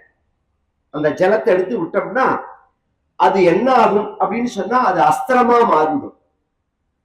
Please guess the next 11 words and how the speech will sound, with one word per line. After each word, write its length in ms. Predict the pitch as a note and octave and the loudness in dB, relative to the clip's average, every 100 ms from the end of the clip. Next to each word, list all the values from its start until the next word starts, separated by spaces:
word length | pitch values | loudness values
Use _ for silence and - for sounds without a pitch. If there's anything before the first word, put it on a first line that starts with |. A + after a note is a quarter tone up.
| _ _ _ _ _ _ _ _ _ _ _ _ _ _ _ _ _ _ _ _ _ _ _ _ _ _ _ _ _ _ _ - | _ _ _ _ _ _ _ _ _ _ _ _ _ _ _ _ _ _ _ _ _ _ _ _ _ _ _ _ _ _ _ 2
"ஆபௌர்த்வம் 960 | D#3+ G3 A#3 A#3 A3+ G#3 D3+ G3+ G#3 | 2 4 4 4 2 0 0 0 0
விக்ஷிபந்தி 640 | G3 - A#3 G3+ G3+ G3+ - | -4 -6 -8 -4 -4 -6 -4
தா 260 | A3 - | 2 4
ஏதா 600 | G#3 G3 G3+ G#3 A3 A3 G#3 | 4 2 2 2 6 6 6
ஆபோ 680 | G#3 G#3+ G#3+ A#3+ B3 E3+ | 6 6 6 4 4 0
வஜ்ரீபூத்வா." 1200 | - - B3 B3 B3+ G3+ G#3 A3+ - _ F#3 F3 G3+ - - - - - | -2 -2 -2 0 -2 -8 -10 -12 -14 _ 0 4 4 2 -4 -14 -20 -8
அது 120 | C3+ | -4
வஜ்ராயுதமா 920 | C#3 G3 A3 A3 G#3 D#3+ G#3 G3+ F3 | -2 2 4 4 0 -4 2 2 2
மாறி 680 | C#3 E3 C4+ - - - _ _ _ _ - | 0 2 2 0 -4 -14 _ _ _ _ -8
இந்த 160 | E3 | -2
மந்தன், 800 | D#3+ E3+ G#3 A3 A3+ A#3 A#3+ A#3 | 0 0 -2 0 0 0 -2 -8